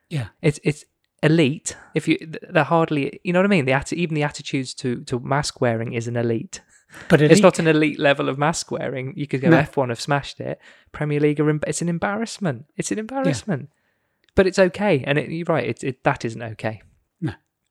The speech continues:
Speaker 2: It isn't okay for us to watch that.
Speaker 1: And the English Premier League,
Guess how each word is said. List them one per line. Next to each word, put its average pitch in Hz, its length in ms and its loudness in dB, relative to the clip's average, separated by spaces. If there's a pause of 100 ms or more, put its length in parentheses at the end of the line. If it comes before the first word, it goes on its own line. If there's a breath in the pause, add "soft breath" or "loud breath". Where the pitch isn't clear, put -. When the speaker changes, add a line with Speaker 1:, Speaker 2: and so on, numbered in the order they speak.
Speaker 2:
It 143 80 2
isn't 131 160 4
okay 120 240 -2
for 127 180 -10
us - 120 -6
to 123 100 -8
watch 127 320 -4
that. 127 140 -2
Speaker 1:
And 160 100 6
the 160 200 8
English 175 360 2
Premier 156 260 4
League, 131 360 0